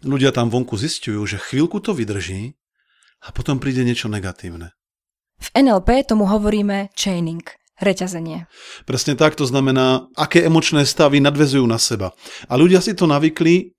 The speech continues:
Speaker 1: úplne podvedome používať ako kotvu. To znamená, veľakrát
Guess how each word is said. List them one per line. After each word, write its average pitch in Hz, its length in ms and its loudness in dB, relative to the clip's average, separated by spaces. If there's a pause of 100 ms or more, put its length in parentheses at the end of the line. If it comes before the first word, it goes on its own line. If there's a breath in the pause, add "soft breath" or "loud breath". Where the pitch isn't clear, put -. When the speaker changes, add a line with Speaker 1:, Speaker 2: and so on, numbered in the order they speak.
Speaker 1:
úplne 226 480 2
podvedome 117 640 0
používať 151 640 0
ako 139 160 -10
kotvu. 104 340 -14 (140)
To 131 80 -10
znamená, 151 480 0 (240)
veľakrát 120 560 -4